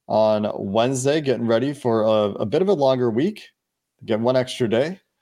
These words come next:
And until next time, Bengals fans, thanks for listening to this episode of the Locked On Bengals podcast.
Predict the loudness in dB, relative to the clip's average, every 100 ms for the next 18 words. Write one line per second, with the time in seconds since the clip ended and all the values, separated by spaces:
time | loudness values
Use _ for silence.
0 | _ _ _ _ _ _ _ _ _ _
1 | _ -2 0 2 0 2 0 2 2 2
2 | 2 0 0 0 0 0 2 0 0 0
3 | -2 -2 -2 -2 -2 0 -2 -2 -2 0
4 | 0 0 -2 2 2 0 0 0 0 -4
5 | -2 -2 0 -4 0 0 0 -2 0 0
6 | -2 -8